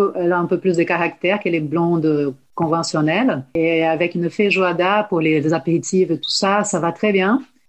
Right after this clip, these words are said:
Et notamment dans la ville de Bègle, à cause de, de cette histoire avec la morue et de cette présence portugaise importante dans notre communauté, on trouve un peu partout les beignets de morue, euh,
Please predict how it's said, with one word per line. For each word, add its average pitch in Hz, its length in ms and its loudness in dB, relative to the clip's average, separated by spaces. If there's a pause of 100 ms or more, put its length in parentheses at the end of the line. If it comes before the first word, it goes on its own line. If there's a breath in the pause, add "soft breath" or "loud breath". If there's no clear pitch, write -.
(160)
Et 247 140 4 (180)
notamment 226 600 2
dans 208 100 4
la 202 120 0
ville 202 160 0
de 208 100 4
Bègle, 226 400 0 (160)
à - 260 -2
cause 208 220 0
de, 190 160 2
de 185 180 2
cette 208 240 -2
histoire 226 240 0
avec 202 220 0
la 208 100 0
morue 214 460 2
et 202 160 0
de 214 80 2
cette 208 220 -2
présence 202 380 0
portugaise 196 580 0
importante 196 580 -2
dans 175 80 -2
notre 170 180 -4
communauté, 185 720 0 (380 soft breath)
on 190 140 2
trouve 208 260 0
un 190 80 2
peu 202 160 0
partout 214 560 0
les 196 160 4
beignets 180 300 0
de 170 80 0
morue, 165 300 0 (480)
euh, 160 240 2